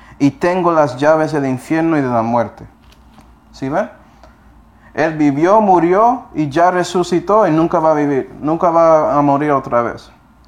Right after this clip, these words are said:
Jesús lo dijo. ¿Sí ven? Primera de Corintios quince. Esto es un facto histórico, hermanos, y es tan importante que si no pasó,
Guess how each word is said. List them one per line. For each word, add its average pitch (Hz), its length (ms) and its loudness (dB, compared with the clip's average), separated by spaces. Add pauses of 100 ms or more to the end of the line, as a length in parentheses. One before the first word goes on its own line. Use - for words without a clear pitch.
Jesús 165 420 -2
lo 135 180 -2
dijo. 110 240 -6 (1500)
¿Sí 131 140 -10
ven? 185 200 -4 (1600)
Primera 160 340 2
de 175 100 -2
Corintios 170 500 -2
quince. 151 460 -4 (1400)
Esto 208 400 0
es 196 180 -2
un 170 120 0
facto 185 480 0
histórico, 160 580 0
hermanos, 139 580 0 (440)
y 147 120 0
es 160 220 -4
tan 185 220 2
importante 180 840 -2
que 151 220 -2
si 147 400 -4
no 160 480 2
pasó, 202 680 0